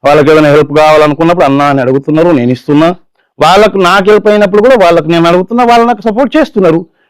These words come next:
ఇందులో మేం, మేం మంచిగా ఉండంగా మీ వీడియోలు ఇన్ని అంత ఖరాబ్ అయినట్టు ఇట్లాంటివి చేయకండి. మీరు ఏదైనా మంచి పనులు చేస్తే తప్పకుండా మీకు దేవుడుగానే చూస్తారు. అందరికీ నమస్కారము.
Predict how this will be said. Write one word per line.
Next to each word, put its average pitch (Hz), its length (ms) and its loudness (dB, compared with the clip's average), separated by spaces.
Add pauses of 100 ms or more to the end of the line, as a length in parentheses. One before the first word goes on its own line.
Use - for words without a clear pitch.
ఇందులో 214 200 2
మేం, 202 280 2
మేం 240 160 0
మంచిగా 240 320 0
ఉండంగా 240 360 2
మీ 190 220 2
వీడియోలు 240 380 2
ఇన్ని 233 160 2
అంత 214 180 0
ఖరాబ్ 208 320 2
అయినట్టు 208 420 2
ఇట్లాంటివి 175 480 0
చేయకండి. 160 440 0 (460)
మీరు 185 160 2
ఏదైనా 214 160 4
మంచి 202 240 0
పనులు 247 260 2
చేస్తే 247 160 0
తప్పకుండా 160 1200 -2 (160)
మీకు 143 160 -2
దేవుడుగానే 151 540 2
చూస్తారు. 143 640 -2 (760)
అందరికీ 131 400 2
నమస్కారము. 110 720 -2